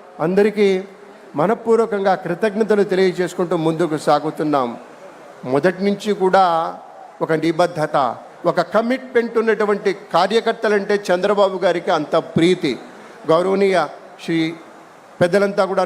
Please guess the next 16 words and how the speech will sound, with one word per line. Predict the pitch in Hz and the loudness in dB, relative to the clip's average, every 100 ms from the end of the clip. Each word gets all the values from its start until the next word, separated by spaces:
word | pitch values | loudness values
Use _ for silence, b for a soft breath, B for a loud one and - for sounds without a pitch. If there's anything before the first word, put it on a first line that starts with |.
| 180 | 0
వేదిక | 180 180 175 180 | -2 -2 -2 -2
విచ్చేస్తూ | 170 170 180 175 180 | -2 0 -2 0 0
ఉన్నారు, | 180 175 170 160 | 2 2 2 0
సాదరంగా | 165 175 185 175 165 139 - - - | 0 0 0 2 2 -2 -14 -20 -2
స్వాగతం | 165 165 175 180 165 | 0 0 -2 -2 0
పలుకుతూ | 170 160 190 190 | -2 -2 0 2
ఉన్నాం. | 190 202 208 - - - - - - - - - - - - - - - - - - 160 | 2 0 -4 -16 -20 -20 -20 -20 -20 -20 -20 -20 -20 -20 -20 -20 -20 -20 -20 -20 -4 0
మహోత్కృష్టమైనటువంటి | 147 214 220 - 233 214 - 220 214 208 202 202 190 170 185 160 - - - - - - - - | 2 2 2 0 -2 -2 0 2 4 2 0 0 -2 0 0 -2 -6 -20 -20 -20 -20 -20 -2 0
సమయం | 175 202 202 190 | 4 4 4 0
ఇది, | 156 127 95 - - - - - 151 196 | -4 -8 -14 -20 -20 -20 -20 -2 2 2
ఆత్మీయత | - 196 220 226 226 220 180 | -2 -2 2 2 2 0 0
వెల్లివిరిసేటువంటి | 185 208 220 208 208 208 202 190 190 185 170 165 | 0 0 2 2 2 2 2 0 0 0 0 0
సమయం | 175 190 190 165 | 2 2 0 -2
ఇది, | 139 110 - - - - - 151 | -6 -10 -14 -20 -20 -20 -2 2
ఆత్మీయత | 196 - 214 240 233 233 190 - | 2 -2 0 2 2 2 0 0
పల్లవిస్తున్నటువంటి | 175 196 208 233 - 240 233 226 214 208 | 0 0 -2 -4 -4 0 0 0 -2 0